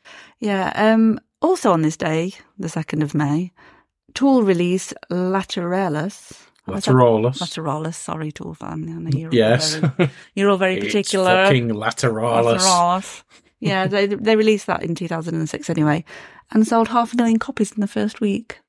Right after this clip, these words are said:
Speaker 2: Yeah, 'cause it's fucking epic.
Speaker 1: And also 'cause it has a very quirky cover.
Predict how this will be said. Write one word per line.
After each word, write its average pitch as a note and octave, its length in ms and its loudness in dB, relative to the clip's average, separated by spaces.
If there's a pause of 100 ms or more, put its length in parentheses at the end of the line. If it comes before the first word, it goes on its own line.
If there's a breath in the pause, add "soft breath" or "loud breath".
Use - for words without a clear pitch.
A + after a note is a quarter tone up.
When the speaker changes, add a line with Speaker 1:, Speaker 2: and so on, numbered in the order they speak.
(120)
Speaker 2:
Yeah, F#3 160 4
'cause - 220 -6
it's - 140 -4
fucking - 760 0
epic. - 640 -4 (160)
Speaker 1:
And F#3+ 160 4
also F3 240 2
'cause - 100 -8
it F3+ 100 -4
has F3 140 -2
a F3 60 0
very E3+ 240 0
quirky - 480 -2
cover. F#3 340 -8